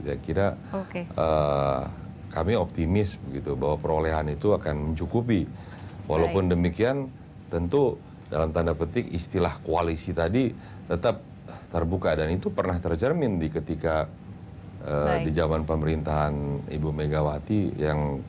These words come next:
Speaker 1: kurun tiga tahun, walaupun tidak secara konstitusi, eh, secara institusi partai, tetapi, eh, katakanlah terdiri dari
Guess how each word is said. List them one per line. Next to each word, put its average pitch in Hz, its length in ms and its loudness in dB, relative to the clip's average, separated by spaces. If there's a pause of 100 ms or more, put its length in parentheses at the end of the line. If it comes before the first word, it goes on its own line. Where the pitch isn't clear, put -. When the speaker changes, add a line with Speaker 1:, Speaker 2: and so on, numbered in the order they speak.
Speaker 1:
kurun 78 320 0
tiga 78 240 0
tahun, 110 400 0 (480)
walaupun 78 480 2
tidak 76 320 2 (160)
secara 80 480 -2
konstitusi, 85 800 0
eh, 90 160 2
secara 82 480 0
institusi 90 640 2
partai, 110 480 -2 (480)
tetapi, 107 320 2 (720)
eh, 78 400 2
katakanlah 95 720 2 (600)
terdiri 87 560 4
dari 76 400 4